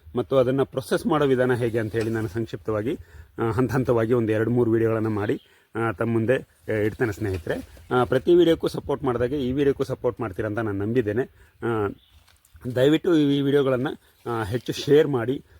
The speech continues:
ಆ, ತಮಗೆ ಏನಾದರೂ ಅನುಮಾನಗಳು ಅಥವಾ ವಿಷಯಗಳು ಬೇಕಾಗಿದ್ದರೆ ಕಾಮೆಂಟ್ ಬಾಕ್ಸ್‌ನಲ್ಲಿ ಕಾಮೆಂಟ್ ಮಾಡೋ ಮೂಲಕ ನಮ್ಮನ್ನು, ಆ, ಸಂಪರ್ಕಿಸಿ ಸ್ನೇಹಿತರೆ. ಕಾಳುಮೆಣಸಿನ ಕೊಯ್ಲಿನ ಸಂಬಂಧಪಟ್ಟ ಹಾಗೆ ಒಂದು ವಿಡಿಯೋ ಮಾಡ್ತಾ ಇದ್ದೇವೆ ನಮ್ಮ ತೋಟದಲ್ಲೇ.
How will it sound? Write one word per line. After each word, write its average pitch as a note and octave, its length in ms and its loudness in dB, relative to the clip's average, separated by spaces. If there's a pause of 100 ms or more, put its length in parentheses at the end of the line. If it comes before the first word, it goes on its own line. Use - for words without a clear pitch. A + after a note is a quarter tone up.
(180)
ಆ, B2 160 -2
ತಮಗೆ B2 300 -2
ಏನಾದರೂ D3 360 2
ಅನುಮಾನಗಳು C#3 540 2 (360)
ಅಥವಾ B2 200 -4
ವಿಷಯಗಳು B2+ 400 -2
ಬೇಕಾಗಿದ್ದರೆ A#2+ 720 -4 (220)
ಕಾಮೆಂಟ್ C3 260 -2
ಬಾಕ್ಸ್‌ನಲ್ಲಿ C3 420 0
ಕಾಮೆಂಟ್ B2 360 -4
ಮಾಡೋ B2 180 0
ಮೂಲಕ G#2+ 260 -6
ನಮ್ಮನ್ನು, G#2+ 400 -4 (360)
ಆ, A#2 160 0
ಸಂಪರ್ಕಿಸಿ A2 640 -4
ಸ್ನೇಹಿತರೆ. F2+ 600 -12 (400)
ಕಾಳುಮೆಣಸಿನ C#3 540 0
ಕೊಯ್ಲಿನ B2 380 -2 (320)
ಸಂಬಂಧಪಟ್ಟ A#2 520 -4
ಹಾಗೆ G#2 220 -2
ಒಂದು A2 200 0
ವಿಡಿಯೋ G#2 160 2
ಮಾಡ್ತಾ G2+ 260 -2
ಇದ್ದೇವೆ F#2+ 180 -2
ನಮ್ಮ F#2 220 -4
ತೋಟದಲ್ಲೇ. F2 420 -6